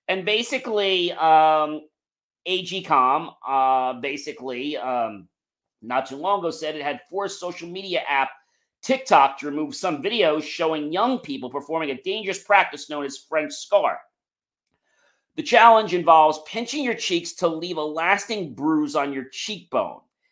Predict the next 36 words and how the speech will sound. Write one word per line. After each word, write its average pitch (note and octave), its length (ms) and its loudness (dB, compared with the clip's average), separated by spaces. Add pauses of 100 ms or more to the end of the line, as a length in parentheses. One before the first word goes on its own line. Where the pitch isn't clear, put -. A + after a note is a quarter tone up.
(260)
And F3+ 120 0
it F3+ 80 -4
became F#3 560 -4
popular B3+ 520 4
among E3 400 0
young E3+ 220 0
Italian A3 460 -2
users C#3+ 380 -6
of C3 220 0
the C3 240 -12
app, F#3+ 500 4
uh, B2 160 0
last C3 380 -4
year, B2+ 260 -6 (400)
prompting F#3+ 400 2
a D3 40 -2
very C#3+ 400 -4
deep, F#3 440 -16
thorough G3 240 4
investigation C#3+ 680 -4
by A#2+ 180 0
Italy's C#3 480 -10
antitrust C3 580 -4
authority. A2 320 -6
I C3 40 -6
mean, D3 180 -6 (260)
I E3+ 120 6
think B3+ 220 -2
it's - 240 -8
terrible E3 460 4
how C#3 540 4
a C3+ 40 -4
lot C3 360 0
of C#3+ 220 -6
these, B2+ 540 -12
um, A#2 520 -2